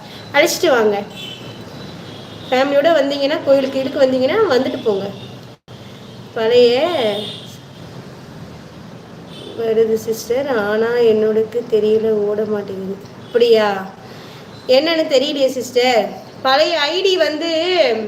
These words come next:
பழைய ஐ டி உங்களுது இல்லையே சிஸ்டர், இப்ப நீங்க புது ஐ டில வச்சிருக்கீங்க. எனக்கு பழைய ஐ டி இருந்தா எனக்கு ஒரு தடவை கமெண்ட் பண்ணுங்க. அதுல உங்க வந்து புது ஐ டி தான் நான் பாக்குறேன். இன்னைக்கு கூட புது ஐ டில தான் வந்துருந்துச்சு வீடியோ.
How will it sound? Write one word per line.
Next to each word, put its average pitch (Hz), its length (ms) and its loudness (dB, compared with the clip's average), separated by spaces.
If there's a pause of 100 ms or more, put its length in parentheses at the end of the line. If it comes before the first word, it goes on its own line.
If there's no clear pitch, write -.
(1200)
பழைய 277 340 2
ஐ 285 180 4
டி 392 120 6 (120)
உங்களுது 285 400 0
இல்லையே 381 360 6
சிஸ்டர், 247 400 0
இப்ப 254 220 2
நீங்க 262 220 4
புது 294 280 -2 (180)
ஐ 269 140 6
டில 269 260 -2
வச்சிருக்கீங்க. 233 560 0 (1500)
எனக்கு 294 340 2
பழைய 294 300 4
ஐ 339 120 4
டி 370 80 0
இருந்தா 339 220 -2
எனக்கு 320 260 -2
ஒரு 294 120 0
தடவை 311 160 0
கமெண்ட் 320 380 0
பண்ணுங்க. 262 300 2
அதுல 240 220 4 (540)
உங்க 240 140 8
வந்து 254 200 6
புது 330 220 0
ஐ 370 120 4
டி 285 100 -2
தான் 330 180 4
நான் 277 140 0
பாக்குறேன். 226 460 2 (760)
இன்னைக்கு 311 300 2
கூட 359 160 2
புது 339 240 -2
ஐ 339 120 4
டில 285 220 2
தான் 339 140 4
வந்துருந்துச்சு 269 420 -2
வீடியோ. 226 360 4